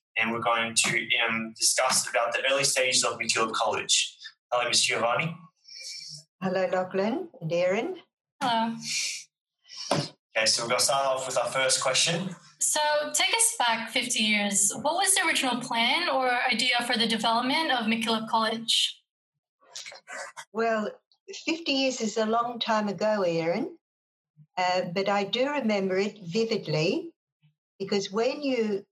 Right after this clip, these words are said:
Speaker 2: say plan, there wasn't actually a clear plan of the development of MacKillop College, because MacKillop College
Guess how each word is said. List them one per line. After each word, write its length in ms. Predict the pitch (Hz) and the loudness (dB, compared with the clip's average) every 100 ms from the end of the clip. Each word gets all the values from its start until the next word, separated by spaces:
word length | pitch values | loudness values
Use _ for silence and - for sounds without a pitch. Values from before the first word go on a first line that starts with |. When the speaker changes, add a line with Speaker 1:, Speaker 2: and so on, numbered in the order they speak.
| _ _ - | _ _ -12
Speaker 2:
say 460 | - 202 190 190 | -2 0 0 -2
plan, 840 | - 220 233 226 175 143 156 240 - _ _ - - - | -6 0 2 2 2 0 0 -2 -6 _ _ -20 -12 -4
there 100 | 208 | 0
wasn't 480 | 240 269 311 285 - - _ _ _ _ _ _ _ - - - - _ _ _ _ - | 2 0 -2 -2 -4 -6 _ _ _ _ _ _ _ -20 -14 -12 -14 _ _ _ _ 0
actually 640 | 262 269 - 233 226 226 - | 0 2 -2 2 2 0 -2
a 180 | 196 196 - | -2 -2 -4
clear 540 | - 254 254 247 226 - | -2 2 2 2 0 -4
plan 720 | - 226 214 196 147 135 151 - - _ _ | -4 0 2 2 0 -2 -6 -8 -16 _ _
of 280 | 190 170 170 - _ - | 2 2 0 -12 _ -2
the 80 | 175 | 0
development 580 | 170 185 175 170 160 | 2 2 2 0 0
of 140 | 156 156 | 0 0
MacKillop 460 | 165 - 170 165 | 0 2 0 0
College, 540 | - 165 160 180 - - - - - | -2 0 2 0 0 -4 -6 -12 -4
because 360 | 202 226 208 | -2 0 0
MacKillop 460 | 208 202 269 285 285 | 0 0 0 0 -4
College 680 | - 247 226 226 220 - | -4 0 2 0 0 -4